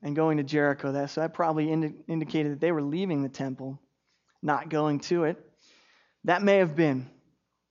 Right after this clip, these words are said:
But whatever the reason, it's enough to know that these two men had affairs, concerns,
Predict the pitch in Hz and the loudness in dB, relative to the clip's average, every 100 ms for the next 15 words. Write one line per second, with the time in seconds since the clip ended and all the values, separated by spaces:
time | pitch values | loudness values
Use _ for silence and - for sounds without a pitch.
0 | _ _ _ _ - - _ 190 202 208 | _ _ _ _ -20 -20 _ 4 6 8
1 | 233 262 247 226 - 180 170 175 180 143 | 8 8 6 4 0 2 4 4 2 2
2 | 131 127 131 _ _ _ _ _ _ _ | -2 -2 -10 _ _ _ _ _ _ _
3 | _ _ - _ 220 - 214 190 226 233 | _ _ -20 _ -2 2 4 4 4 2
4 | - 185 180 196 165 147 180 180 - - | 2 4 6 6 6 2 0 -2 -6 -2
5 | 196 175 165 135 131 131 _ _ _ _ | 0 2 2 2 -2 -8 _ _ _ _
6 | _ _ _ _ _ _ _ _ _ - | _ _ _ _ _ _ _ _ _ -2
7 | 156 147 143 - - _ _ - 143 - | 2 2 0 -8 -20 _ _ -8 -8 -2
8 | 160 165 170 170 170 - 143 - - 165 | 2 2 2 0 -4 -6 -6 -2 -2 0
9 | 170 170 170 - | 0 -2 -4 -8